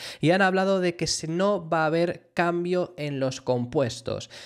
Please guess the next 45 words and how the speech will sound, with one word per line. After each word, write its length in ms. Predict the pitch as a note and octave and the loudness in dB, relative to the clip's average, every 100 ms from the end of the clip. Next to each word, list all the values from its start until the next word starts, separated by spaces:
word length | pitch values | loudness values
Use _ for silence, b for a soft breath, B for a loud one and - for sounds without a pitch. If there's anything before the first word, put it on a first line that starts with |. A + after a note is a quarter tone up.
| B | B
Sabemos 420 | - F3 G3+ G3 | 2 2 2 0
que 80 | F#3+ | 0
en 80 | F3+ | 0
dos 180 | F3 | 0
mil 140 | F3 F3 | 0 0
veintidós, 460 | E3+ F3+ G3 G#3 | 0 0 2 0
con 160 | G3+ D#3 | 0 -4
este 240 | D#3 D#3+ | -4 -4
cambio 300 | D3+ D#3 D#3 | -2 -2 0
de 100 | D3 | 0
reglamento 540 | C#3+ C#3+ C#3+ D3 C#3 C#3+ | 0 0 0 -2 -4 -4
que 80 | D3 | -2
vivimos 520 | C#3+ D3 C#3+ C3+ - | -2 -2 -2 -4 -4
y 160 | A#2+ | -6
regresando 600 | B2+ B2+ B2+ B2+ D3+ D3 B2+ | -2 0 0 -2 -4 -2 0
al 80 | |
efecto 460 | A#2+ A#2+ - - B2+ | 0 -2 -6 -2 -2
suelo 360 | - D3+ C#3 B2+ | 0 0 2 2
en 80 | |
los 180 | B2+ A#2+ | 0 0
monoplazas, 680 | E3+ E3+ D#3 D3+ - D#3+ - | -2 -2 0 -2 0 -4 -2
también 360 | D3+ C#3+ D#3+ F3+ | -4 -2 -2 0
hubo 240 | F3 D3+ | -2 -2
cambio 300 | D#3+ E3+ F3 | -2 -2 -2
en 140 | E3 | -2
los 160 | C#3 C3 | -4 -4
neumáticos. 840 | A2+ A2+ D#3 F#3 - A#2 G2 - B B - | -2 0 2 0 -2 -4 -4 -4 B B -2
Pasamos 400 | C#3 E3 F3+ E3+ | 0 0 -2 -2
de 80 | |
tener 320 | E3 F3 F3 D#3 | -2 -2 0 0
unos 240 | D3+ D3 | -2 -4
neumáticos 540 | D3+ E3 D#3 C3 A#2 | -2 -2 -2 -2 -2
de 80 | A2+ | -2
trece 340 | - E3+ E3+ E3 | 0 0 0 0
pulgadas, 640 | E3+ E3 D3+ D3 D#3 D3+ | 0 0 0 0 0 -2
que 120 | C3 | -2
era 120 | C3 | 0
el 80 | C3+ | 2
estándar 540 | C3 C3 C#3 C#3 B2 G#2 | 0 -2 -4 -2 -2 0
y 20 | |
lo 160 | G#2+ | 0
que 80 | G2+ | 0
habíamos 380 | G2+ A2+ A2+ A2+ | -2 -2 -2 -4
estado 340 | A#2 A2 A2 | -6 -2 0
teniendo 500 | G2+ A#2 B2+ A2 F#2+ | 0 -2 -2 0 -2